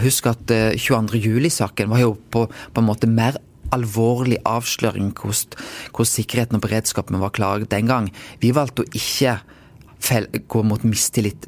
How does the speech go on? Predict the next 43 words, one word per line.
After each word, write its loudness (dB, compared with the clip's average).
mot 0
Stoltenberg-regjeringen -2
i 2
den 0
saken. -2
Så 2
valgte -2
vi 2
å -2
si 0
til 0
Listhaug 2
at -2
ikke -2
vi 4
hadde -2
tillit 0
til 2
henne. 4
Men 2
det 4
var 4
jo 4
også 4
måten 2
hun 4
opptrådde 0
på. 2
Og 2
vi 6
har 0
fått -2
en 0
bok 0
denne 2
høsten, 2
eh, 0
som 4
bare 0
bekrefter 0
at -6
vi 4
traff -2